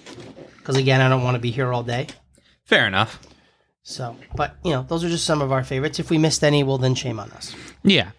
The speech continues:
Speaker 1: Uh, as far as Christmas songs go, I actually have to pull up, um,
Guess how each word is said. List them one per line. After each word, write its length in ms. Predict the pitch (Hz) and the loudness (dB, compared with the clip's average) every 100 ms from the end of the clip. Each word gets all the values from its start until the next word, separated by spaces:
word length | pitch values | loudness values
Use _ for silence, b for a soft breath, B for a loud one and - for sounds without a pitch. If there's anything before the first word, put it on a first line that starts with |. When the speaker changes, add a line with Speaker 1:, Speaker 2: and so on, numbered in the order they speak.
| _ - | _ -6
Speaker 1:
Uh, 240 | 135 135 - - | 0 0 -2 -6
as 120 | - | 2
far 180 | 190 180 | 4 4
as 120 | - | 0
Christmas 460 | - 196 - 147 | 0 0 2 -2
songs 540 | - - 151 170 175 135 | -2 2 4 6 4 4
go, 400 | 123 113 117 - | 4 2 0 -4
I 120 | 123 | 0
actually 340 | 135 147 - 135 | 2 2 2 2
have 300 | 139 131 - | 4 2 0
to 120 | 135 | -2
pull 320 | 127 - 131 | 0 2 4
up, 200 | 127 123 - - - | 4 2 -2 -12 0
um, 560 | 127 120 117 113 113 | 2 2 0 -2 -4